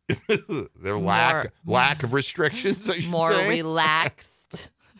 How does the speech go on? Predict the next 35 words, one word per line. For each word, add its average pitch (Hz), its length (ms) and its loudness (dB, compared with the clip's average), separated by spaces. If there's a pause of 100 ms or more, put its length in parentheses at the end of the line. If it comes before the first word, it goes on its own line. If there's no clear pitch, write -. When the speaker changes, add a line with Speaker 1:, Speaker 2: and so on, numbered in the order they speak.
Speaker 2:
<laughs> - 400 -20
approach. 208 420 -6
Speaker 1:
They 156 100 4
were 190 180 4
very 147 300 4
relaxed, 95 580 0
and 113 180 -2
Florida 165 440 2
did 123 260 -2
some 131 200 -4
good 139 200 0
business, 117 400 0
and 120 140 -6
they 117 60 0
will 104 140 -4
continue 117 520 -4
to 87 100 -16
do 120 220 -2
so, 76 460 -6 (640)
as, 90 300 0
uh, 82 280 2
it 101 140 -2
is, 95 240 -2
uh, 85 160 0
one 95 160 -2
of 95 60 -6
the 82 60 -8
top 95 280 -2
spots 117 460 -2
in 85 60 -8
the 80 80 -6
United 80 320 -4
States 104 320 -4
right 65 180 -4
now. 58 280 -12